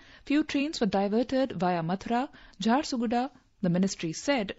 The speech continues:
round-the-clock monitoring at Railway Board,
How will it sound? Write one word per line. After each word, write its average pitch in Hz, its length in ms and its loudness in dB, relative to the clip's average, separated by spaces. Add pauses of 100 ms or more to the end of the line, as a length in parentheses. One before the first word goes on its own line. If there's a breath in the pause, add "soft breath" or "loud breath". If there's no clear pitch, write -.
(220 soft breath)
round-the-clock 277 560 0
monitoring 240 460 2
at 208 220 -2
Railway 180 260 0
Board, 175 460 -2